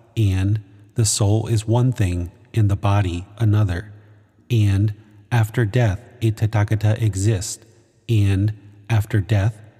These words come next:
a Tathagata does not exist, and after death, a Tathagata both exists and does not exist, and after death, a Tathagata neither exists nor does not exist.'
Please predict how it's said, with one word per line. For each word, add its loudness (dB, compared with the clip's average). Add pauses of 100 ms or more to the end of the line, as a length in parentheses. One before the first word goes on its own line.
a 2
Tathagata 0
does 0
not 2
exist, -6 (500)
and 0 (360)
after 2
death, -2 (160)
a 0
Tathagata 0
both -2
exists -2 (380)
and 0
does 0
not 2
exist, -6 (540)
and 0 (340)
after 0
death, 0 (380)
a 2
Tathagata 0
neither 2
exists -2 (320)
nor 2
does 0
not 4
exist.' -4